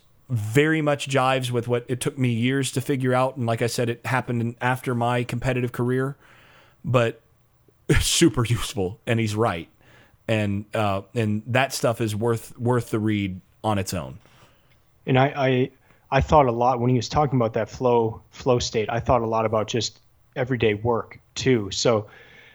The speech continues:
Speaker 2: I, that's, uh, the powerful thing about this book. It, it's not just about when you're doing Tai Chi and fighting some, um, amazing opponent or in, in this heated chess battle, but it's, it's everyday work. It's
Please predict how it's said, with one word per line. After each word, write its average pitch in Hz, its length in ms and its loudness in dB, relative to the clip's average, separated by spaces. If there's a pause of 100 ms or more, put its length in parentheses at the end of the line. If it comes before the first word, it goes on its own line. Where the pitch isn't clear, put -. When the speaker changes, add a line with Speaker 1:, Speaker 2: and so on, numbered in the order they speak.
(260)
Speaker 2:
I, 143 140 -2 (340)
that's, - 420 2
uh, 147 80 -4 (100)
the 127 100 -2
powerful 147 420 2
thing 127 380 4
about 120 300 4
this 131 160 4
book. 120 280 2
It, 127 200 -2
it's 120 240 -2
not 139 240 2
just 135 220 0
about 117 260 2
when 117 160 2
you're 110 100 0
doing 117 220 0
Tai 120 200 -4
Chi 127 200 -4
and 113 200 0
fighting 120 380 2
some, 107 560 -2 (360)
um, 117 240 -2
amazing 120 380 2
opponent 120 480 0
or 107 500 -8
in, 113 220 -4
in 120 140 -8
this 110 200 -6
heated 123 680 -6
chess 127 300 -2
battle, 107 500 -2 (420)
but 127 140 6
it's, - 400 -2
it's 127 260 -4
everyday 143 400 2
work. 117 540 0
It's - 420 -6